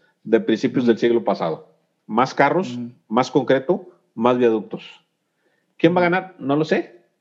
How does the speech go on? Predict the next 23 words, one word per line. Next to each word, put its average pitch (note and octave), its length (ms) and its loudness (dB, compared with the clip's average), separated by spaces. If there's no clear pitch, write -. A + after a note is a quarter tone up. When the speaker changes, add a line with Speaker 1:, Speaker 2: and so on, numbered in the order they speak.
Speaker 2:
Ujú. B2 320 -10
Speaker 1:
Si - 140 -14
nos G2+ 160 -10
atenemos B2 440 -4
a C#3+ 60 4
las A2+ 240 -6
encuestas, A2+ 460 0
es A#2 80 -4
probable A#2 340 2
que G#2+ 100 -8
gane G#2+ 200 -2
Miguel. C#3 460 -2
Ojalá D#3 420 2
tuviera B2 240 2
la C#3+ 100 2
oportunidad A2 500 -2
de A#2 60 -10
consol-, A2 340 0
consolidar G#2+ 480 0
esa A#2+ 160 0
visión A#2 440 -2
y A2+ 140 0
asentarla B2 880 0